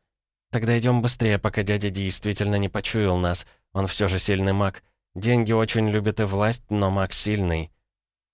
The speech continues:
Пока мы шли к огромному обеденному залу, где обычно кружат пары во время балов, сейчас там столы расставлены, и более четырёх сотен гостей расположились. Остальные из той тысячи, видимо, слуги и охрана,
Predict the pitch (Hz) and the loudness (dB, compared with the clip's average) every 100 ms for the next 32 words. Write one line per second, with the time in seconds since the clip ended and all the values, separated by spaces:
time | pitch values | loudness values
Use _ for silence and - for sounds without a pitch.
0 | _ _ - 117 147 160 - 151 143 127 | _ _ -4 2 4 4 4 2 2 4
1 | 143 143 135 131 120 127 120 120 117 113 | 6 6 6 6 4 4 4 4 4 4
2 | 104 127 139 123 101 104 92 92 98 87 | 4 4 4 4 4 2 2 0 0 0
3 | 95 92 92 87 - 104 98 90 85 92 | 2 2 2 0 2 4 6 4 2 2
4 | 90 85 85 85 101 - _ _ _ - | 0 2 4 6 4 2 _ _ _ -4
5 | 101 101 - 120 - 110 107 - 113 117 | 0 0 2 2 2 2 2 4 6 6
6 | 110 104 - - 107 101 92 95 92 87 | 6 4 2 2 4 4 4 2 2 2
7 | 85 90 85 82 87 87 90 - 98 87 | 2 2 2 0 -2 2 2 2 0 2
8 | 90 87 87 - 101 95 87 - - 85 | 0 2 0 0 0 2 2 0 0 2
9 | 82 85 85 82 - - 92 - 117 143 | 2 0 0 -2 -4 -4 -2 0 2 4
10 | 143 127 120 - 117 107 131 127 113 113 | 4 4 2 2 2 2 0 0 0 0
11 | 104 101 98 92 - 107 98 98 - 92 | 0 0 2 2 2 0 0 -4 -2 0
12 | 82 87 90 87 82 | 0 2 2 2 0